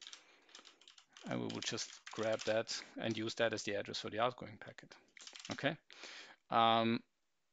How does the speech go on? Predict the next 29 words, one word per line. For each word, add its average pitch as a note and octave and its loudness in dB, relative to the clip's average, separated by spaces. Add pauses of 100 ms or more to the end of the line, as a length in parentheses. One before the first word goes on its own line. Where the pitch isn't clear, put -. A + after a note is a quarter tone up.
(520)
so - 0
you C#3 6
might C#3 10
be D#3 6
interested D3+ 2
in C3 4
seeing C#3+ 4
what B2 4
is A#2 0
in B2+ 6
that A#2 2
address, A#2+ 2
what A#2 -6
is - -8
the A#2+ -6
host A2+ -2
name, G#2+ -2
what G#2 -4
is - -8
the - -10
port - -2
number, G#2+ -2
and G#2 -4
so A2 -2
on. A#2 2
We, B2+ -4
and C#3 2
we C3 2
might, C#3+ 10